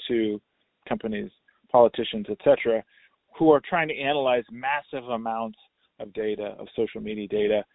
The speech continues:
and figure out, you know, what people think about this particular political campaign,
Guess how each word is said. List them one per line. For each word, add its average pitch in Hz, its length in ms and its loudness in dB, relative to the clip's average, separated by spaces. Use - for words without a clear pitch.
and 143 180 -4
figure 175 300 8
out, 123 300 8
you 202 160 0
know, 117 160 2
what 165 320 0
people 180 400 -8
think 180 180 -4
about 151 360 -2
this 151 280 -10
particular 151 440 -6
political 139 520 -6
campaign, 120 640 -8